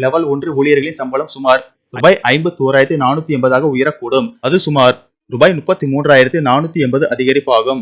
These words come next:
அதேபோல், தற்போதைய அடிப்படை ஊதியம் ரூபாய் பத்தொன்பதாயிரத்தி தொள்ளாயிரமாக உள்ள லெவல் நிலை இரண்டு ஊழியர்களின் சம்பளம் புதிய கட்டமைப்பு செயல்படுத்தப்பட்ட பிறகு ரூபாய்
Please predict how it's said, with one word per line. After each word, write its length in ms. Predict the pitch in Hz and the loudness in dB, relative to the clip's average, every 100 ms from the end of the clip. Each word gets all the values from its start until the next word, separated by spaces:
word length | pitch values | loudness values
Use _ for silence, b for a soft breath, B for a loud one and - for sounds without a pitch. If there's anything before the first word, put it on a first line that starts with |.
| - 120 | -8 -4
அதேபோல், 420 | 165 185 190 185 | -2 0 -2 0
தற்போதைய 380 | 139 143 165 165 | -2 0 0 2
அடிப்படை 300 | 135 147 165 123 | 0 -2 -6 -4
ஊதியம் 240 | 123 139 135 _ - | 0 -2 -2 _ -8
ரூபாய் 200 | 117 160 165 _ | 0 0 -2 _
பத்தொன்பதாயிரத்தி 640 | 123 180 175 170 170 170 180 | -6 -4 0 4 4 2 0
தொள்ளாயிரமாக 500 | 147 143 156 151 160 135 | 2 4 4 0 -2 -2
உள்ள 180 | 139 151 123 | 0 0 0
லெவல் 200 | 151 147 | -2 2
நிலை 140 | 147 185 151 | 4 4 4
இரண்டு 200 | 175 160 | 2 0
ஊழியர்களின் 360 | 156 160 160 170 | 2 2 0 -2
சம்பளம் 340 | 131 131 127 120 _ _ _ _ _ 170 | -2 0 -2 -4 _ _ _ _ _ -2
புதிய 160 | 190 226 | 2 2
கட்டமைப்பு 400 | 139 156 165 165 151 | 2 0 -2 -2 0
செயல்படுத்தப்பட்ட 640 | 151 156 151 156 156 170 147 | 0 0 0 -2 0 -2 0
பிறகு 260 | 127 123 143 123 | 0 0 -2 -2
ரூபாய் 200 | 120 | 0